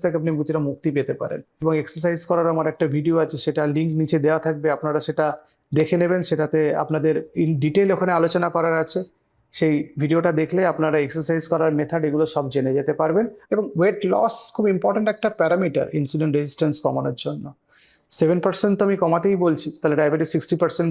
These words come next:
কমবে, সেভেন to ten percent যদি ওয়েট লস করতে পারেন আরও কমবে, তার থেকে আরও বেশি ওয়েট লস করলে আরও chance of ডায়াবেটিস কমে যায়। ওয়েট লস করতে গেলে আপনাকে কনসিস্টেন্ট হতে হবে আপনার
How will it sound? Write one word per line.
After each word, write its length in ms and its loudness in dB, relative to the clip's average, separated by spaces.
কমবে, 300 0
সেভেন 240 2
to 120 2
ten 120 2
percent 300 -2
যদি 160 4
ওয়েট 240 2
লস 200 2
করতে 200 0
পারেন 220 2
আরও 180 2
কমবে, 300 4
তার 180 0
থেকে 120 0
আরও 120 2
বেশি 240 0
ওয়েট 240 2
লস 200 0
করলে 220 2
আরও 200 2
chance 200 -2
of 120 2
ডায়াবেটিস 340 0
কমে 240 0
যায়। 120 -2
ওয়েট 180 4
লস 160 2
করতে 220 0
গেলে 180 2
আপনাকে 200 -2
কনসিস্টেন্ট 680 0
হতে 220 -4
হবে 180 -6
আপনার 200 0